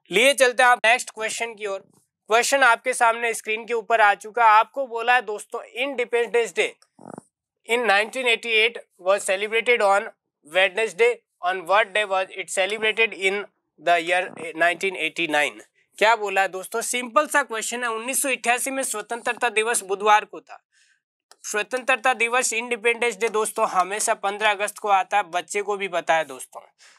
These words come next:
और ये उन्नीस सौ अट्ठासी, नाइनटीन एटी एट के अंदर किस दिन था दोस्तों? बुधवार को था, बुधवार को था। हमें ये बताना है कि वर्ष नाइनटीन एटी नाइन में किस दिन मनाया गया।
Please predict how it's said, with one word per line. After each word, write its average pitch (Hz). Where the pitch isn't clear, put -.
और 233
ये 220
उन्नीस 220
सौ 262
अट्ठासी, 196
नाइनटीन 202
एटी 208
एट 208
के 220
अंदर 175
किस 240
दिन 240
था 208
दोस्तों? 196
बुधवार 214
को 180
था, 113
बुधवार 220
को 233
था। 208
हमें 233
ये 262
बताना 220
है 277
कि 285
वर्ष 240
नाइनटीन 220
एटी 233
नाइन 208
में 233
किस 220
दिन 202
मनाया 156
गया। 110